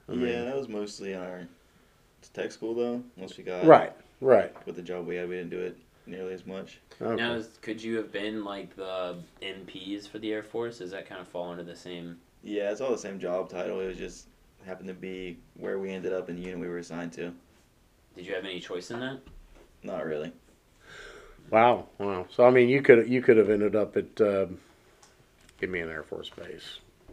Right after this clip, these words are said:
Speaker 1: Uh,
Speaker 3: Uh,
Speaker 1: Scott Air Force Base.
Speaker 3: In Arizona. Oh, no, not, not.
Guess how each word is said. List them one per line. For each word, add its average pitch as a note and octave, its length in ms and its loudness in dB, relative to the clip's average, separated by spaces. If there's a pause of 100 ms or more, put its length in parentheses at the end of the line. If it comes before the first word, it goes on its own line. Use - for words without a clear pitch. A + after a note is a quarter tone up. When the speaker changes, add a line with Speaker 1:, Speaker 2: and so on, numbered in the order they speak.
(260)
Speaker 1:
Uh, G#2 60 -4
Speaker 3:
Uh, F#2+ 80 -2
Speaker 1:
Scott C#3+ 340 8
Air B2+ 140 10
Force G#2+ 260 2
Base. G2+ 460 -4 (400)
Speaker 3:
In F2+ 80 -14
Arizona. F2 600 -12 (100)
Oh, A2+ 100 -2
no, G2+ 240 -2
not, F2 360 -14
not. - 180 -20